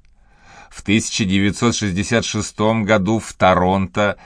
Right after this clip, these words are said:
домашняя кошка родила лысого котёнка. Так появились сфинксы.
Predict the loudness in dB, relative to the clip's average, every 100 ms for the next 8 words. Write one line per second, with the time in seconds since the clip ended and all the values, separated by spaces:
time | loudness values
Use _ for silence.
0 | -18 -4 2 4 4 2 -2 -2 0 0
1 | 0 0 2 2 0 0 0 2 6 6
2 | 4 4 2 2 -2 -2 -2 -4 -2 -4
3 | -6 -10 -12 -14 _ _ _ _ 0 0
4 | 0 -6 -4 0 0 0 0 -2 -4 -12
5 | -12 -6 -2 -2 -4 -10 -10 -12